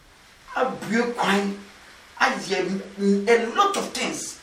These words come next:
Ɔte wo nka a, sɛ ɔbɛhwehwɛ baabi a ɔwɔ. Nti na mebisa wo no. But sɛ wonya sika, wo, wo sɛ ne no, na wo sɛ, "Oh, mawie, makyɛ wo ka wie." Asɛm bi wɔ hɔ.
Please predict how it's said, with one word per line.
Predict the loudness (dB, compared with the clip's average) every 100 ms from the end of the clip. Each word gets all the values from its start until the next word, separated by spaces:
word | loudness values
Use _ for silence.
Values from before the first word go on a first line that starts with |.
| -20 -20 -8 4
Ɔte | 4 6 4
wo | 6 2
nka | 2
a, | 2 2 -2 -12 -20 -20 -20 -20 -20 -10
sɛ | -4 0
ɔbɛhwehwɛ | 0 0 0
baabi | 0 2
a | 0
ɔwɔ. | 0 -4
Nti | -8
na | -6 -4
mebisa | -6 -6 -4 -4
wo | -8
no. | -12 -20 _ _ _ -20 -20 -16 -2
But | 0
sɛ | 2 0
wonya | 0 -2 -2 -2 -6
sika, | -6 -8 -12 -14 -16 -20 -20 -20 -20 -20 -20 _ _ -20 -14
wo, | -8 -4 -2 -4 -6
wo | -6 -4
sɛ | 0 0 0
ne | -2
no, | -6 -8 -14 -20 -20 -20 -4
na | -2
wo | -2
sɛ, | -4
"Oh, | -2 -2 -4 -14 -20 -20 -20 -8
mawie, | -4 -4 -6 -10 -14 -18 -20 -20 -20 -20 -20 -20 -20 -20 -12
makyɛ | -8 -6 -6
wo | -6
ka | -8
wie." | -10 -12 -16 -16 -18 -18 0
Asɛm | 0 2 0
bi |
wɔ | -2
hɔ. | -4